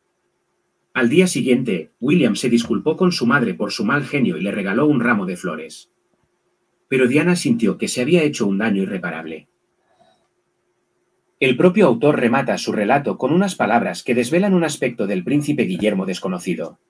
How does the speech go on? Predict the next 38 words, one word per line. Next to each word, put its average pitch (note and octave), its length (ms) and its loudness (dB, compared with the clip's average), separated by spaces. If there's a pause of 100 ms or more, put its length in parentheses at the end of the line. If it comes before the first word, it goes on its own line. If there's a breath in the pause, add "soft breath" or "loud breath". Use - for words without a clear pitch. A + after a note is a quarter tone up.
(260)
hasta C3+ 280 0
ahora E3 220 4
y F#2+ 60 -2
bastante C#3+ 460 -2
sorprendente, F#2+ 800 0 (180)
ya D3+ 220 0
que F#3+ 80 4
no F#3 100 6
se F3+ 140 -2
corresponde D3+ 560 0
en G#2+ 80 2
absoluto C3 480 0
con G2 180 -2
su - 140 -2
imagen B2 420 0
pública. F2 480 -4 (380)
Había D3+ 260 4
estallado B2+ 460 0
en G2+ 100 0
uno E3 160 6
de C#3+ 80 0
los A#2 160 2
notorios A#2+ 460 -2
ataques A#2 400 -4
de F#2+ 80 -2
ira G2 260 0
que, - 240 -8 (200)
de G2+ 120 -6
vez B2+ 240 -2
en C3 120 0
cuando, F2+ 420 -6 (420)
marcarían D3 540 0
su D#3+ 120 -2
adolescencia C#3 640 0
y A#2 60 2
su - 160 -4
vida G#2+ 240 2
adulta. E2+ 480 -8